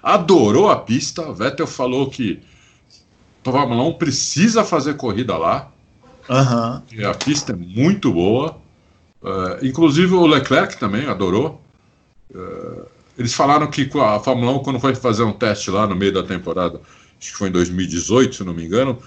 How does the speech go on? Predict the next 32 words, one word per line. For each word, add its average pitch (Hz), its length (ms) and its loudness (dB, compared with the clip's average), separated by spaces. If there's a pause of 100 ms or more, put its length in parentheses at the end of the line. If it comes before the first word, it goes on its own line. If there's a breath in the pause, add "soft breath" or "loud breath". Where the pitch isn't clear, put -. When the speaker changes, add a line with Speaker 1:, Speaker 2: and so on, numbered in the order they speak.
(140 loud breath)
Speaker 1:
todos 175 220 4
os - 60 -10
pilotos 123 300 2
já 117 100 -4
tinham 107 220 -8
gostado. 101 480 -4
Bom, 147 220 0
eu 156 160 2
adoro 107 340 2
a - 40 -4
pista - 300 -14
de 73 100 -16
Mugello, 69 460 -10
eu 73 160 -8
acho 98 180 -8
espetacular 95 760 -4
a - 40 -14
pista. - 320 -18 (220 soft breath)
Speaker 2:
Uhum. 120 240 -4
Speaker 1:
Tudo 160 140 4
bem, 110 180 0
tem, 104 220 -4 (240)
tem 117 140 4
pouco 143 400 2
ponto 113 380 0
de 85 80 -6
ultrapassagem, 87 840 -2 (340 soft breath)
talvez 117 400 0
tenha 131 220 0
um 165 200 0
só, 107 400 0
inclusive. 69 520 -12